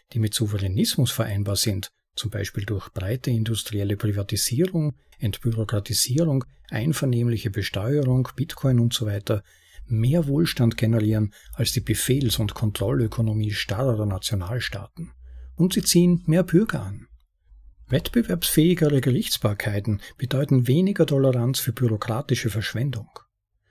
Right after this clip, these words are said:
Wenn die Bürger zu dieser neuen Realität aufwachen, wird die moderne Besessenheit von staatlicher Politik zu einem Relikt einer vergangenen Ära werden. Im Gegensatz zu modernen Missverständnissen treibt die Wirtschaft die Politik an.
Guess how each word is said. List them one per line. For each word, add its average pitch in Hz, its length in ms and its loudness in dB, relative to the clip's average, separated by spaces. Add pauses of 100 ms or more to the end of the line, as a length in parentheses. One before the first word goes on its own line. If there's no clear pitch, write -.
(240)
Wenn 131 120 6
die 135 100 4
Bürger 202 360 4
zu 131 120 0
dieser 120 220 4
neuen 117 340 2
Realität 120 580 0
aufwachen, 110 600 -4 (240)
wird - 200 -2
die 113 40 2
moderne 120 480 0
Besessenheit 113 680 2
von 107 160 -2
staatlicher 120 480 -4
Politik 110 560 -2 (180)
zu - 120 0
einem 107 160 2
Relikt 98 440 -2
einer 104 160 -2
vergangenen 104 580 -2
Ära 104 380 -4
werden. - 360 -18 (1000)
Im 123 160 4
Gegensatz 156 640 2
zu 120 80 -2
modernen 120 500 0
Missverständnissen 120 1040 0 (260)
treibt - 400 -2
die 120 120 0
Wirtschaft 139 420 -2
die 120 40 0
Politik 113 640 -2
an. 123 220 -2